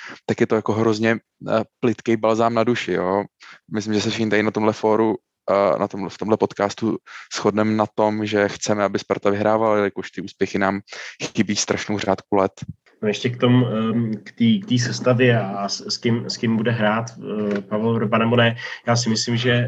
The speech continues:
Speaker 2: <clears throat> na tu levou stranu si musíme zvyknout na, na Láďu Krejčího staršího. Myslím, že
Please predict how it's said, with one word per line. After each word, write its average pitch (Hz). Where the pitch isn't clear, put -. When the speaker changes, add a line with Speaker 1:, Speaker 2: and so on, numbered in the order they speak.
Speaker 2:
<clears throat> 202
na 131
tu 131
levou 123
stranu 120
si 120
musíme 120
zvyknout 120
na, 113
na 107
Láďu 110
Krejčího 113
staršího. 101
Myslím, 107
že 104